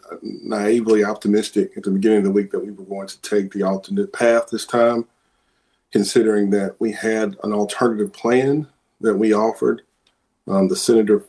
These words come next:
uh, the Figure's congressional plan that fit the V R A, matched the court order, and followed state tr-,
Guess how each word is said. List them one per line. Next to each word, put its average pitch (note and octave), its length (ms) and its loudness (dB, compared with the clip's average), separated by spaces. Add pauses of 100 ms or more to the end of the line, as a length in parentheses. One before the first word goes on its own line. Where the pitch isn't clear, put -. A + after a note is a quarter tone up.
uh, G2 160 -6
the G2 100 -12
Figure's A2+ 460 2
congressional G#2+ 580 0
plan A2+ 360 0
that F#2 240 -12
fit A2 220 -2
the G#2 100 2
V G#2+ 200 0
R G#2+ 300 0
A, G#2+ 240 -2 (260)
matched G#2+ 380 -2
the G#2 80 -4
court A2 300 0
order, G#2+ 360 2 (400)
and F#2+ 200 -4
followed A2 340 2
state G#2 320 0
tr-, - 140 -12